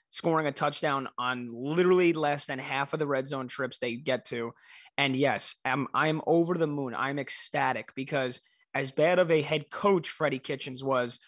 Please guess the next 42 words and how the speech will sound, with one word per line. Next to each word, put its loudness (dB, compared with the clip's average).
when -2
he -2
took -2
over 0
Cleveland, -2
this -6
guy 0
is 0
a -2
great 0
offensive -2
mind, -2
and -4
he's -6
a -8
hell 0
of -4
an -2
offensive -6
coordinator. -2
And 0
I'm 2
guaranteeing 4
that -4
this 2
Giants 2
offense 0
hit 0
their 4
low 4
point -2
on 0
Monday 0
night. -2
They're 2
averaging 0
nineteen -6
points -6
per -4
game -4
right -2
now. -4